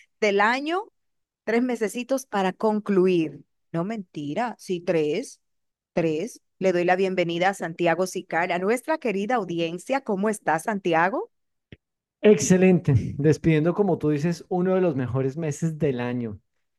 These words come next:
Speaker 2: y que marca ya la etapa final de este dos mil veinticuatro. Mañana, rapidito, estamos en octubre y eso es
Speaker 1: Ujú.
Speaker 2: un abrir y cerrar de ojos, Halloween,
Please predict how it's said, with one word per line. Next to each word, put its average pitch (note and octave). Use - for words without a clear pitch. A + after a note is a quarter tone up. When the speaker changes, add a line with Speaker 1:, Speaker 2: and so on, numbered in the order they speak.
Speaker 2:
y G3
que G#3
marca F3+
ya C3+
la D3
etapa D3+
final C#3
de A#2
este B2
dos D3
mil A#2
veinticuatro. A#2+
Mañana, A#3+
rapidito, F3
estamos D#3+
en F#3
octubre A#3
y D3
eso C3+
es E3
Speaker 1:
Ujú. E3+
Speaker 2:
un E3
abrir D#3+
y D#3
cerrar B2+
de C#3
ojos, E3+
Halloween, F3